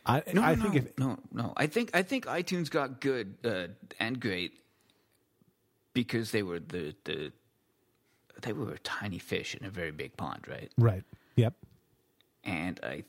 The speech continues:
Speaker 2: think that the media world is very aware of that.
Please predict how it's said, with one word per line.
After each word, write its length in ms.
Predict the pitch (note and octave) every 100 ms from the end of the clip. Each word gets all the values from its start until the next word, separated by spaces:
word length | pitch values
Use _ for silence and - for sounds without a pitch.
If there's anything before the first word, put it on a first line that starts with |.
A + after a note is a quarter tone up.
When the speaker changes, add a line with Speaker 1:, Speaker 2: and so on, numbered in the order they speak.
| -
Speaker 2:
think 440 | F#2 E2 - - -
that 220 | - - G#2 _ _ _ -
the 60 | F2+
media 280 | A2 A2 B1+
world 440 | A#1 B1 A#1 - - _ - - _ _ _ _ _ _ _ _
is 200 | - G2+
very 480 | - - G2+ F#2 F#2
aware 320 | F#2+ D#2 D#2+
of 120 | - -
that. 260 | G1+ A1+